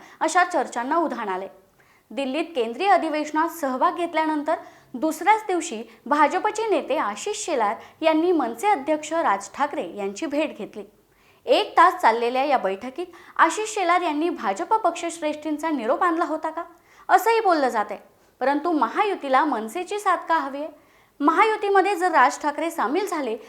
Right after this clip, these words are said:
तर त्याचा येणाऱ्या निवडणुकांमध्ये काय फायदा होऊ शकतो, हेच आपण या व्हिडिओतून जाणून घेऊयात. नमस्कार, मी प्रतीक्षा ननावरे आणि तुम्ही पाहताय For the People न्यूज. पुढे जाण्यापूर्वी आपणास एक विनंती, आपण आमच्या चॅनलला सबस्क्राईब करा,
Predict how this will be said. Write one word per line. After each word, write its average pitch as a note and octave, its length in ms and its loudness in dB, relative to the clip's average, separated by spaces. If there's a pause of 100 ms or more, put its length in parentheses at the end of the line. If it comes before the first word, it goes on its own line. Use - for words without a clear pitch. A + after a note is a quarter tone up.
(140)
तर G#4 100 4
त्याचा E4+ 360 4
येणाऱ्या D4+ 420 2
निवडणुकांमध्ये D#4+ 760 0
काय D4 180 0
फायदा C#4 300 -6
होऊ B3+ 180 -6
शकतो, C4+ 420 -12 (420)
हेच G#4+ 220 0
आपण E4+ 320 6
या F4 100 2 (380)
व्हिडिओतून B3+ 460 0
जाणून D4+ 320 0
घेऊयात. G3+ 300 -6 (720)
नमस्कार, F4+ 420 2
मी E4+ 80 0
प्रतीक्षा C#4 460 -4
ननावरे C4+ 380 0
आणि B3+ 260 -2
तुम्ही E4 200 0
पाहताय C4+ 440 -2 (120)
For C#4 120 6
the D4 140 -4
People G#3 280 -8
न्यूज. G3 200 -10
पुढे C#4+ 340 0
जाण्यापूर्वी C4 500 -4
आपणास A3 360 -6
एक B3+ 140 -14
विनंती, A3+ 440 -12 (180)
आपण D#4+ 220 6
आमच्या F4 240 4
चॅनलला C#4+ 480 0 (180)
सबस्क्राईब C#4+ 480 -4
करा, D4 180 2